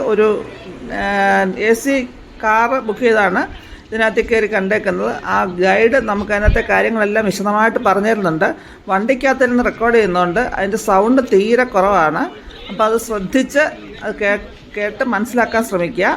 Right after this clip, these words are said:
പിന്നെ അതിൻ്റെ ഇൻഫർമേഷൻ സെൻ്ററിൽ ഇതിനെക്കുറിച്ച് കുറേ കാര്യങ്ങൾ പറഞ്ഞിട്ടുണ്ട്. അതും ഞാൻ കുറച്ച് അത്യാവശ്യം ചെറിയ ഭാഗങ്ങൾ മാത്രം നിങ്ങളായിട്ട് ഷെയർ ചെയ്യാം. പിന്നെ ദേ ഇവിടെ വ-, പോകുന്ന നമ്മൾ ആ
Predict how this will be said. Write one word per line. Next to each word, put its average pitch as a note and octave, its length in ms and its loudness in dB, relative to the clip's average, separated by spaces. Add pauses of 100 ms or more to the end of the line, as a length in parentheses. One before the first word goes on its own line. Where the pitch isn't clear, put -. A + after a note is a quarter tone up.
(320)
പിന്നെ A#3 220 -4
അതിൻ്റെ B3 220 2
ഇൻഫർമേഷൻ C#4 420 0
സെൻ്ററിൽ B3+ 280 2
ഇതിനെക്കുറിച്ച് A#3+ 400 -2
കുറേ A3+ 120 2 (120)
കാര്യങ്ങൾ A#3 320 2
പറഞ്ഞിട്ടുണ്ട്. F#3 440 0 (220)
അതും A3 260 2
ഞാൻ B3+ 180 2
കുറച്ച് A#3 280 0
അത്യാവശ്യം C#4 480 2
ചെറിയ A#3 240 4
ഭാഗങ്ങൾ A#3 320 2
മാത്രം A#3+ 260 2 (580)
നിങ്ങളായിട്ട് A3+ 340 -2 (520)
ഷെയർ B3 340 4
ചെയ്യാം. G3+ 260 0 (460)
പിന്നെ A#3 280 0
ദേ B3 60 0 (260)
ഇവിടെ B3+ 260 4
വ-, - 120 2 (120)
പോകുന്ന A#3+ 340 2
നമ്മൾ A#3+ 180 4
ആ - 20 6